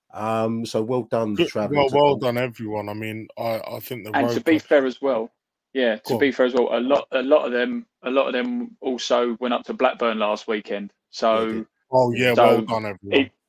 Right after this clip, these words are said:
Speaker 2: Well done.
Speaker 3: mm, dou-, double well done.
Speaker 2: I mean, I,
Speaker 1: And
Speaker 2: I, I know, I know they, they chucked, you know, a load of pies on Coach One, I think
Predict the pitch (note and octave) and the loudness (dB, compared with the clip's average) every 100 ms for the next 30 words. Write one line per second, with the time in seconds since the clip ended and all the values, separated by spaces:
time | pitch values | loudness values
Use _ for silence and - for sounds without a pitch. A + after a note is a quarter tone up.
0 | _ _ _ _ A2+ A2 G#2 G#2+ A#2 A2+ | _ _ _ _ -6 -6 -4 -4 -4 -6
1 | _ _ - B2+ - A#2 A#2 A#2 A2+ A#2 | _ _ 0 0 0 -2 -2 -4 -6 -12
2 | B2 _ C3 C3+ C#3 C3 C#3 B2+ C3 - | -16 _ -4 -2 0 2 0 2 -2 -2
3 | C3 C3+ C3+ C3+ B2+ C3+ C3+ B2+ B2+ - | -4 -2 -4 -4 -4 -4 -2 -2 -4 -6
4 | B2 - C#3 - - A#2+ A#2 A2 G#2+ _ | -8 -6 -8 -10 -14 -12 -8 -10 -12 _
5 | _ _ _ B2 A#2+ A#2 A2+ - A#2+ A2+ | _ _ _ -4 -2 -2 -4 -4 -4 -4
6 | A2 G#2 - A2+ - B2+ B2 G#2+ F#2 A2+ | -6 -12 -10 -10 -10 -6 -4 -6 -10 -12
7 | G#2+ F2 | -14 -18